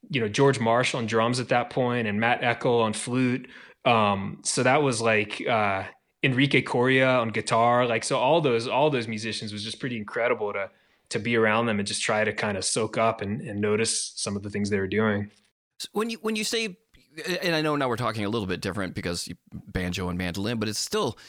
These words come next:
Speaker 2: similar. You know, you talk about these tones that players are getting on their instruments and inspiring you and, and maybe touching on things that you, you feel like you haven't even touched on. So how did you take that experience as, as just as a musician and go home and, and, and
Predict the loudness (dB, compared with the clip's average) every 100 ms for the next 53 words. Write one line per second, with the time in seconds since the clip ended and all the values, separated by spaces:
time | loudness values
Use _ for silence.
0 | -12 -6 -4 0 0 0 -2 -2 -4 -4
1 | -2 -2 -2 -4 -4 -4 -4 -2 -4 -4
2 | -2 -2 -2 -2 -4 -2 -2 -2 -4 -4
3 | -4 -4 -4 -4 -6 -6 -6 -4 -2 -2
4 | -2 -2 -4 -8 -14 -12 -4 -2 -2 -2
5 | -4 -4 -4 -4 -4 -4 -6 -8 -10 -8
6 | -4 -4 -4 -4 -4 -6 -6 -6 -6 -6
7 | -4 -6 -8 -14 -20 -8 -4 -2 -2 -4
8 | -4 -4 -4 -2 -2 -2 -2 -4 -4 -2
9 | 0 -2 -2 -4 -6 -6 -6 -4 -4 -4
10 | -4 -4 -4 -4 -4 -2 -2 -2 -4 -6
11 | -8 _ _ _ _ -6 -2 0 0 0
12 | 0 0 -4 -6 _ _ _ _ -4 -2
13 | -4 -4 -6 -6 -4 -4 -6